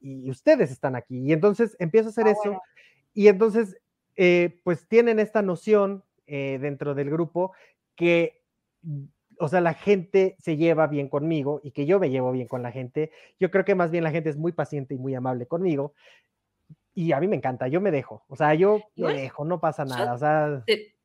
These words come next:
Speaker 3: te tengo que destacar algo, o sea, para manejar una red con tantos, eh, sí, seguidores y usuarios,
Speaker 2: Sí.
Speaker 3: tenés muchísima paciencia con todos y cada vez que te hacen un comentario o una pregunta, te tomás el tiempo de
Speaker 2: Sí.
Speaker 3: contestar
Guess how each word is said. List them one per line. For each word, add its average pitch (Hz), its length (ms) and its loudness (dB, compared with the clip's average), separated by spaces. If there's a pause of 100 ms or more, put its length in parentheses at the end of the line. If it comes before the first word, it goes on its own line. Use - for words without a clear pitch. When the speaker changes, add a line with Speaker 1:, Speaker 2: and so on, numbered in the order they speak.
Speaker 3:
te 208 120 -4
tengo 269 260 -4
que 240 100 -10
destacar 214 400 -8
algo, 208 300 -4
o 180 80 -8
sea, 180 280 -12
para 180 220 -8
manejar 190 640 -8
una 208 300 -6
red 190 360 -8
con 165 340 -12 (240)
tantos, 214 480 -8
eh, 160 380 -20 (100)
sí, 202 240 -8
seguidores 185 640 -6
y 175 100 -10
usuarios, 185 680 -8
Speaker 2:
Sí. - 60 -20
Speaker 3:
tenés 214 220 -8
muchísima 262 520 -6
paciencia 233 720 -6 (920)
con 196 300 -2
todos 233 600 2
y 196 140 -12
cada 254 220 -2
vez 254 120 -8
que 226 100 -6
te 240 80 -10
hacen 233 200 -8
un 220 60 -8
comentario 208 460 -4
o 220 40 -4
una 233 140 -6
pregunta, 233 520 -2 (360)
te 196 100 -8
tomás 247 360 -8
el 214 200 -10
tiempo 277 460 -6
de 196 140 -6
Speaker 2:
Sí. - 0 -
Speaker 3:
contestar 208 800 -4